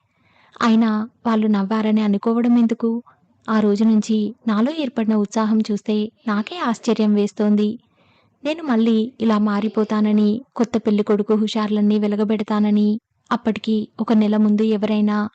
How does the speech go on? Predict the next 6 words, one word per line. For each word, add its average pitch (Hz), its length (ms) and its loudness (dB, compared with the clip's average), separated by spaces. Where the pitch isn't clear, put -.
జోస్యం 233 380 -2
చెప్పి 226 280 -4
ఉంటే 208 500 0
నేను 208 200 2
మాత్రం 214 360 0
నమ్మేవాడినా? 214 680 0